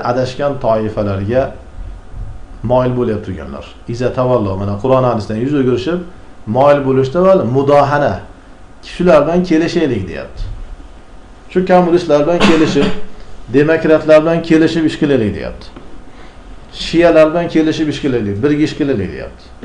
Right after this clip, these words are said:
Shuni talab qilishadimi, deyapti. Istifhamun inkariyun. Bu yerdagi talab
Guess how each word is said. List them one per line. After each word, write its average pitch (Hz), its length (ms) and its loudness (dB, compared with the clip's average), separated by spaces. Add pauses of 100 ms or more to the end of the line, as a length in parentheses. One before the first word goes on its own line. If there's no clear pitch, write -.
(800)
Shuni 175 300 2
talab 180 300 4
qilishadimi, 160 480 2
deyapti. - 360 -12 (680)
Istifhamun 156 680 4
inkariyun. 143 720 0
Bu 127 40 2
yerdagi 135 480 0 (760)
talab 131 240 0